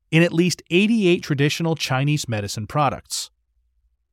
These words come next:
The Environmental Protection Group has also found that some of these companies use parts of tigers and rhinos in their medicines,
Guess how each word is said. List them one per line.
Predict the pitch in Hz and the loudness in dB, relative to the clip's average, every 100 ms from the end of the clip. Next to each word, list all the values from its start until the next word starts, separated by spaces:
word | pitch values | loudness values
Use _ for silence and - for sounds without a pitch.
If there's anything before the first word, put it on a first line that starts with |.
| _ | _
The | 120 | -6
Environmental | 113 123 127 127 131 | 2 4 4 2 -2
Protection | 113 110 143 - 135 | -4 -2 -2 -2 -2
Group | 113 139 | 0 0
has | 139 113 | 0 2
also | 127 - 127 | 0 0 -2
found | - 123 139 127 | -2 -2 -2 -4
that | 104 | -4
some | - 202 190 | -2 0 0
of | 117 | 0
these | 110 | -4
companies | - 113 113 117 175 120 | -4 -6 -4 -4 -4 -2
use | 123 147 | 0 0
parts | - 156 151 - | 0 0 0 0
of | 120 - | -8 -8
tigers | - 180 202 202 - | -2 0 2 2 2
and | 180 185 143 | -2 0 0
rhinos | 143 156 156 139 | 2 2 2 2
in | 147 | 2
their | 151 | 4
medicines, | 151 143 - 85 - | 4 2 -2 -8 -12